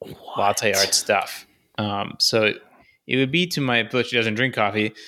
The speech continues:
Speaker 2: so it'd be to my benefit to
Speaker 1: No.
Speaker 2: have one of these someday. But, um, again, there's, there's a lot of challenges that need to be addressed, and <laughs> I don't think that one's gonna
Speaker 1: <laughs>
Speaker 2: rise to the top anytime soon.
Speaker 1: Darn. We have, like, a mini, like, a little Breville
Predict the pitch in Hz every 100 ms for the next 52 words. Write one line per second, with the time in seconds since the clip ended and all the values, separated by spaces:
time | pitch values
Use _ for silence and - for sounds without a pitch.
0 | - - 147 127 165 151 160 135 135 131
1 | 135 139 113 104 - - 117 110 113 110
2 | 104 101 98 - 101 98 95 92 101 98
3 | - 101 95 95 _ _ _ _ 135 110
4 | 107 98 95 104 101 - 123 120 123 139
5 | 127 131 110 107 107 104 - 110 - 107
6 | 98 110 98 - 107 - - 190 185 185
7 | - 151 - 139 120 - 127 127 123 -
8 | 139 127 120 120 117 - 117 110 107 104
9 | 107 98 - 107 - - - - - -
10 | - _ _ - - - - - - _
11 | - - 127 - _ _ _ _ - -
12 | - - 156 160 131 120 113 107 107 107
13 | 104 104 101 95 87 - 117 90 90 -
14 | 120 107 101 90 90 95 90 95 82 64